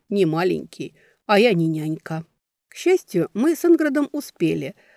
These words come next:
Со звонком ввалились в аудиторию вместе со всей группой. Первые вошедшие вдруг замерли, создавая на входе затор. Раздались изумленные вздохи. Некоторые парни стали издавать глумливые смешки. Инград,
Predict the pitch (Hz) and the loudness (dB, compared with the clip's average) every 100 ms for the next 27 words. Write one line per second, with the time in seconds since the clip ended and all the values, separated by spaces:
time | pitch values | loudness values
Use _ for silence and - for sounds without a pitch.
0 | _ - 185 165 170 165 202 214 - 156 | _ -4 0 2 2 2 0 0 -2 0
1 | 160 165 160 156 165 160 160 156 196 196 | 2 4 2 -2 -2 -2 -4 0 2 2
2 | 156 160 160 165 160 160 160 160 160 151 | 0 -2 -4 -8 -10 -6 -6 -4 -6 -10
3 | _ 156 185 _ _ _ _ - 339 359 | _ -14 -14 _ _ _ _ 0 4 4
4 | 285 285 277 349 - 302 269 302 240 190 | 2 0 -2 -6 -4 -6 -2 -4 -2 0
5 | 165 156 156 160 165 - - 160 160 156 | 0 0 -2 -4 -6 -12 -12 -4 -2 -2
6 | 180 190 165 - 156 160 160 160 - 139 | -2 -4 -6 -8 -6 -4 -4 -6 -8 -16
7 | - _ _ _ _ _ - 160 160 147 | -16 _ _ _ _ _ -6 -4 -2 -4
8 | 143 - 269 311 294 247 262 294 294 214 | -4 -6 -2 0 2 2 0 -2 -4 -6
9 | 165 151 - - 170 175 _ _ _ _ | -6 -6 -8 -12 -14 -14 _ _ _ _
10 | 175 165 - 170 165 - 185 233 156 - | -2 -2 0 0 0 0 0 2 -2 -6
11 | - - 175 165 170 160 175 202 160 151 | -8 -2 0 0 -2 -2 -2 -2 -2 -2
12 | 151 156 156 - 165 - - - 151 - | -2 -2 -4 -2 -4 -4 -14 -12 -12 -14
13 | _ _ 196 233 247 247 - | _ _ 2 2 2 -2 -4